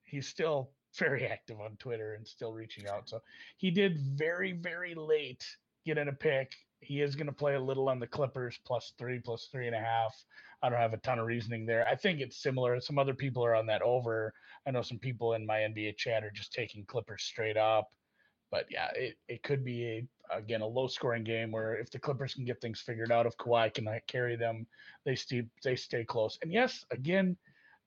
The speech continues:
Drew, Drew Dinsick brought this up, uh, <laughs> just in a D M to me. He's like, "I can't believe Alex did not change the date of his wedding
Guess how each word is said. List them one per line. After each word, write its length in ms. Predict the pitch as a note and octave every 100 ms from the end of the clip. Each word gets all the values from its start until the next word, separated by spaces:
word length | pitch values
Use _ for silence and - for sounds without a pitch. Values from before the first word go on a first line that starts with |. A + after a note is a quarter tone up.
| D3 C3
Drew, 460 | C3+ D#3+ A#3+ B3 F#3 D3+
Drew 240 | F3+ G#3
Dinsick 360 | F#3 G3 F3+ C3+
brought 220 | C#3 B2+
this 180 | B2+ -
up, 260 | B2 A2+ - _ _ _ _ _ -
uh, 220 | A2 G#2 G#2+
<laughs> 60 | C#3+
just 260 | G3 -
in 80 | D#3
a 60 | B2+
D 240 | A#2+ B2
M 180 | B2 B2
to 80 | A#2
me. 300 | A2 C3 A2+
He's 180 | A2 A2+
like, 200 | B2+ A#2+ _ _ _ -
"I 100 | A#2+
can't 320 | - F3 D#3+
believe 300 | D3 D3 C3+
Alex 480 | A2 A#2+ A#2+ - -
did 140 | - B2
not 220 | A#2+ A#2
change 320 | - B2 A#2+
the 80 | B2+
date 200 | A#2 B2
of 80 | A#2+
his 120 | G#2
wedding 400 | G#2 G#2+ B2+ C#3+